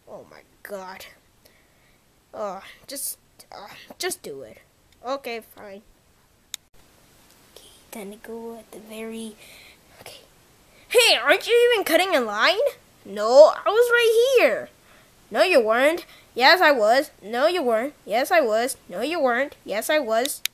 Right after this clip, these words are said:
"And that's all what I want for Christmas." "Okay, you'll get it at twelve o'clock."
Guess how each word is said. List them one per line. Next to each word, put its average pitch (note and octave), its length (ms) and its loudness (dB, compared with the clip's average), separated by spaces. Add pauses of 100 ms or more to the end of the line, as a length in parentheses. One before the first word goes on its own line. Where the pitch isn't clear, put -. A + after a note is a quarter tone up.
(720)
"And B3 120 2
that's E4 320 6
all C4 300 4
what A#3+ 200 2
I C4 160 0
want B3 240 -4
for C#4+ 100 -6
Christmas." - 680 -20 (160)
"Okay, D4 340 6
you'll G#3+ 240 -4
get A3 240 -8
it A#3 180 -4
at F#3+ 140 -18
twelve A#3+ 280 -8
o'clock." - 420 -16